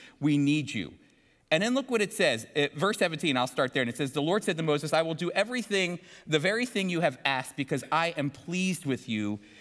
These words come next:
and, uh, and know you by name.'" And then Moses said this, which I think is something that I hope that you underline or hope that you think about as you're going on throughout your week. Uh, Moses says this, "Show me your glory,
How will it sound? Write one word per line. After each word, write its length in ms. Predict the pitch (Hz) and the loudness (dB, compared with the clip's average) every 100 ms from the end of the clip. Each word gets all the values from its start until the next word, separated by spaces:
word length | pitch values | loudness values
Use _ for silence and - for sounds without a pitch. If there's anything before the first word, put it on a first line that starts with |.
| - _ | -20 _
and, 400 | 143 131 123 123 123 | 2 2 0 -2 2
uh, 260 | 135 117 110 | 2 4 2
and 240 | 131 131 147 | 0 2 2
know 180 | 151 | 4
you 220 | 160 143 131 | 2 0 0
by 240 | 131 123 | 2 2
name.'" 400 | 120 123 120 104 | 0 0 0 0
And 100 | 120 | 2
then 160 | 185 214 | 2 4
Moses 400 | 190 190 175 - | 2 2 -2 -2
said 300 | 151 131 113 | -2 -2 0
this, 480 | 110 - - - - | -2 -2 -10 -12 -8
which 160 | 120 - | -8 -2
I 140 | 151 | -2
think 240 | 160 156 139 | -2 -4 -4
is 80 | 127 | -2
something 380 | 135 123 127 | -2 -2 0
that 120 | 113 113 | 0 0
I 200 | 131 131 - - - - | -2 -2 -8 -20 -20 0
hope 200 | 247 - | 0 2
that 140 | 185 | -2
you 160 | 170 - | -2 2
underline 640 | 185 190 175 117 95 95 | 2 2 0 0 -2 0
or 80 | 120 | -2
hope 220 | - 214 | 0 0
that 160 | 214 175 | 0 -2
you 80 | 160 | -6
think 320 | - 233 220 | 0 0 2
about 300 | 135 113 107 | 0 -2 -4
as 180 | 131 147 | -6 -4
you're 100 | 127 | 0
going 380 | 170 170 165 | 0 2 2
on 240 | 156 151 147 - - | 2 2 -2 -14 -20
throughout 340 | - 180 175 165 | -6 0 0 2
your 120 | 151 | -2
week. 460 | 143 202 160 - - - - | -2 -2 -4 -8 -20 -8 0
Uh, 100 | 160 | 2
Moses 440 | 185 185 247 240 196 | 4 4 4 2 0
says 200 | 196 175 | 0 2
this, 240 | 175 - - | 0 0 -6
"Show 440 | - - 254 277 | -4 2 4 4
me 200 | 269 247 | 2 2
your 320 | 190 151 151 | 0 0 -2
glory, 760 | 113 135 127 123 107 78 - | -4 -2 2 2 0 -4 -10